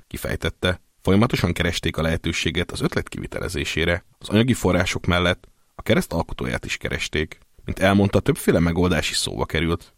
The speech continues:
Végül a fa alapanyag mellett döntöttek. A nyolc méter magas kereszt szárnyainak a végén krómozott acélsüveggel fedték be, ezzel állítva meg a víz behatolását a fába. A kereszt alatti kőtalapzaton az alábbi felirat olvasható: „Ott fent a hegyen van az a hely, ahol a szív békére lel.”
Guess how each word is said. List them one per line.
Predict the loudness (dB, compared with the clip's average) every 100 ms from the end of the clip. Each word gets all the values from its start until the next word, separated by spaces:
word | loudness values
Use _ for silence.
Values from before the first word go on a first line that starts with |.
| _ -2
Végül | 0 2
a | 2
fa | 2
alapanyag | 2 2 2 0
mellett | 0 -2 -4
döntöttek. | -4 -6 -6 -4 -6 -6 -16 _
A | 2
nyolc | 2 4
méter | 2 4 4
magas | 2 0
kereszt | 0 0 0
szárnyainak | 0 0 2 2 0 -2
a |
végén | -2 -2 0 -2 0
krómozott | 2 4 4 2 -2
acélsüveggel | -2 -2 -2 0 0 0 -2
fedték | -2 -4 -2 -2
be, | -2 -2 -4
ezzel | 0 4 4
állítva | 4 2 0
meg | 0 0
a |
víz | 0 0
behatolását | -4 -4 -2 -2 -2 -4 -6
a |
fába. | -4 -2 0 -2 -6 _ _
A | -2
kereszt | 2 2 4
alatti | 2 2 -2
kőtalapzaton | -2 0 0 0 0 2 0
az | 2
alábbi | 2 2 0
felirat | -4 -4 -6 -6
olvasható: | -4 -4 -2 -4 0 -2 -4 _ -2
„Ott | -2 4
fent | 4 4
a | 2
hegyen | 2 2 4
van | 4
az | 2
a | 2
hely, | 2 0 -2 _
ahol | -2 0
a |
szív | 2 2 0
békére | -4 -10 -6 -2 0
lel.” | 0 -2